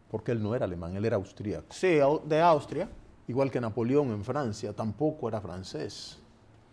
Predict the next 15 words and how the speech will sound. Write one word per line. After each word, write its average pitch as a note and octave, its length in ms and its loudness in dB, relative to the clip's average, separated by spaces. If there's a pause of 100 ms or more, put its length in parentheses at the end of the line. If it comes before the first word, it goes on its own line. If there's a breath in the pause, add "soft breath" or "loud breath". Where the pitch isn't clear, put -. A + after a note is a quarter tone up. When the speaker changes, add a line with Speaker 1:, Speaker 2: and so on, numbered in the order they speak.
(400 soft breath)
Speaker 1:
Entonces, D#3 280 0
con F3+ 180 4
eso A#3+ 120 2
hay A#3+ 80 6
que F#3 120 2
tener D#3 260 2
mucho D3 340 -2
cuidado. E2+ 560 -2 (1000 soft breath)
Este F3+ 240 4
muchacho, F#3+ 480 6
Ramfi, C#3+ 580 2 (1120)
sin A2+ 280 0
un C#3 100 0
discurso A#2+ 420 -4
programático, G2+ 960 -4